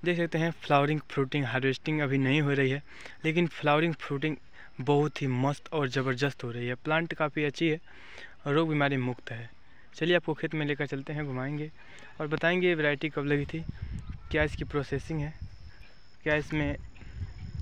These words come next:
हमारी फल की साइज आएगी, इन सभी की डिटेल जानकारी इस वीडियो में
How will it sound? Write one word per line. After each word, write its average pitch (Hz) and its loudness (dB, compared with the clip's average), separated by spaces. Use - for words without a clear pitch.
हमारी 139 0
फल 143 -2
की 143 -4
साइज 135 2
आएगी, 135 0
इन - -6
सभी 143 0
की 143 -2
डिटेल 139 0
जानकारी 135 0
इस 131 -4
वीडियो 127 0
में 170 0